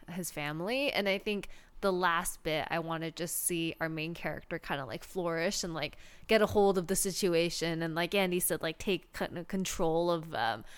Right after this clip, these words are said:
the company and whatnot. So I, hopefully that we c-, cover both those two. I will say that, like, despite this being a short K-drama, I do feel like we're covering a lot of ground in terms of backstory and, like, you know, setting things up. So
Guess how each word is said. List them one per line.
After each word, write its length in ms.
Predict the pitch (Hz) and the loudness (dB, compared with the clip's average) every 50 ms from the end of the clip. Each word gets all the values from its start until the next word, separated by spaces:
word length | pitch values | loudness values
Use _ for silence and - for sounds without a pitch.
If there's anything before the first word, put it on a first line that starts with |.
| - - - - - | -18 -20 -12 -6 -4
the 100 | 190 180 | -2 0
company 520 | - 214 180 175 - 180 175 170 170 170 | 2 0 0 0 -2 -2 -2 -2 -2 -2
and 100 | 160 - | -2 -2
whatnot. 640 | - 147 151 139 143 147 143 147 160 208 - - | 0 0 0 0 0 0 0 2 2 0 0 2
So 160 | - 285 277 - - | 4 4 4 4 4
I, 100 | - 285 311 | 4 2 4
hopefully 540 | - 359 349 - - 415 381 359 370 370 | 4 2 0 0 0 0 0 2 2 0
that 240 | 359 - - - - | 2 2 2 4 4
we 80 | 190 202 | 2 0
c-, 220 | 196 - - - - | 0 -2 -16 -14 -6
cover 320 | - 233 208 214 220 214 | -2 -2 0 2 2 0
both 380 | 196 - 170 165 180 190 - - | 0 2 0 0 0 0 0 2
those 320 | 277 277 294 294 - - | 2 2 2 0 -2 -2
two. 160 | - 330 349 | -2 0 2
I 100 | 349 294 | 4 4
will 220 | 254 247 311 427 466 | 4 4 2 0 0
say 260 | - - 254 214 220 | 0 0 0 2 2
that, 220 | 214 202 - - | 2 2 2 2
like, 240 | - 160 175 - - - - - - - - | 0 -2 -2 -2 -6 -14 -18 -18 -12 -6 -2
despite 400 | 240 233 - - 226 214 - - | -2 0 0 2 2 2 2 0
this 120 | 311 359 | -4 -4
being 240 | - - 403 415 370 | -2 -2 -2 -2 -2
a 60 | 240 | -4
short 280 | - - - 180 160 - | -4 -4 -4 -4 -4 -4
K-drama, 520 | - - 143 156 151 165 170 185 220 254 | -6 -6 -6 -6 -4 -2 -2 -2 0 0
I 80 | 262 240 | 0 0
do 160 | 170 165 196 | 0 -2 -2
feel 120 | - - 330 | -2 -2 -2
like 140 | 370 330 | -2 -2
we're 80 | - 180 | -4 -6
covering 360 | 147 - - 160 156 170 175 180 | -6 -4 -6 -4 -2 -2 -2 -2
a 40 | 165 | 0
lot 180 | 160 156 147 | 0 -2 -2
of 80 | 147 - | -4 -6
ground 280 | - 147 139 135 147 175 | -6 -6 -4 -4 -6 -6
in 80 | 185 | -6
terms 220 | 175 180 160 151 156 | -6 -6 -6 -6 -8
of 140 | 156 - | -8 -6
backstory 600 | - 147 - - - - 165 156 156 156 156 156 | -6 -8 -6 -6 -6 -6 -4 -2 -2 -2 0 -2
and, 140 | 147 147 143 | -4 -4 -6
like, 300 | - 131 151 151 - - - - - - - - - | -4 -4 -4 -4 -6 -10 -16 -16 -18 -20 -16 -10 -8
you 80 | 190 | -6
know, 100 | 156 123 | -4 -4
setting 380 | 151 - - 170 160 170 170 170 | -2 -2 0 0 -2 -2 -4 -6
things 260 | - 151 160 151 143 | -6 -6 -8 -6 -4
up. 300 | 147 147 214 427 427 - | -2 0 0 0 0 -2
So 320 | - - 254 247 247 254 | 2 4 4 4 4 2